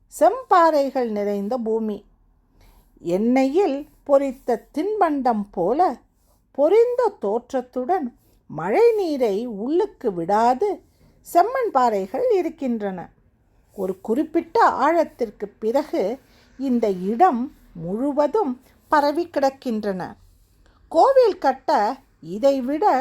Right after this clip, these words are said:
ஒரு அற்புதமான இடம் எதுவும் இல்லை. தஞ்சையை சுற்றி பல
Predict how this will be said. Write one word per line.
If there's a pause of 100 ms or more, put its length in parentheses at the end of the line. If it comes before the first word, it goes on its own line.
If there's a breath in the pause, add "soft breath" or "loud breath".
(400 soft breath)
ஒரு (100)
அற்புதமான (200)
இடம் (400 soft breath)
எதுவும்
இல்லை. (760 soft breath)
தஞ்சையை
சுற்றி (600 soft breath)
பல